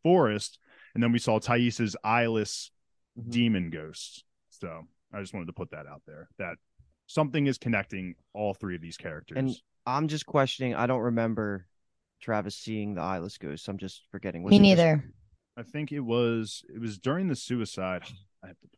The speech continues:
Speaker 1: I would have to go back to the episode, but I'm pretty sure he saw the ghost, or maybe it was,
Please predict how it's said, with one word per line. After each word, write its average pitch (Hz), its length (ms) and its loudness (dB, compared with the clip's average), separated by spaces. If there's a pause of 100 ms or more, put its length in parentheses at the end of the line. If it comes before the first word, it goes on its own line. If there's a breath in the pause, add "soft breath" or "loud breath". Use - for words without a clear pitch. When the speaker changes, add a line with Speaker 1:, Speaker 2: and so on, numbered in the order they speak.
(100)
Speaker 1:
I 92 120 -10
would 80 100 -12
have 76 140 -14
to 76 100 -18
go 62 60 -12
back 57 160 -14
to - 100 -20
the 67 80 -14
episode, 78 420 -12
but 85 120 -10
I'm 92 100 -8
pretty 180 220 0
sure 147 200 -2
he 98 120 -2
saw 98 480 0 (880)
the 90 100 -4 (460)
ghost, 90 480 -2
or - 20 -2
maybe 104 300 0
it 98 60 0
was, 92 280 -4